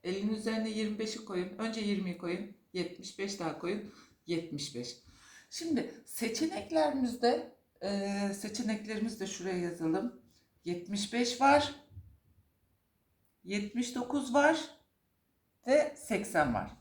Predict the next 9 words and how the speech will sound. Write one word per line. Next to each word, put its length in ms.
Şimdi 280
çocuklar, 480
çocukların 640
da 60
en 180
çok 220
düştüğü 400
konu 320
bu. 240